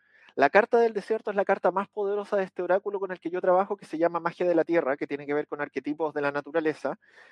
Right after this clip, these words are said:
y la búsqueda de la visión es un rito chamánico que se hace donde el buscador o buscadora, eh, se aísla por una cantidad de días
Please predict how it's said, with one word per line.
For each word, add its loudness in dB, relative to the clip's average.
y -4
la 6
búsqueda -2
de 0
la 4
visión -8
es -4
un -10
rito -8
chamánico -2
que -6
se 0
hace 4
donde -2
el 2
buscador 0
o -2
buscadora, -2
eh, 0
se 0
aísla 0
por -8
una -8
cantidad -2
de -2
días -4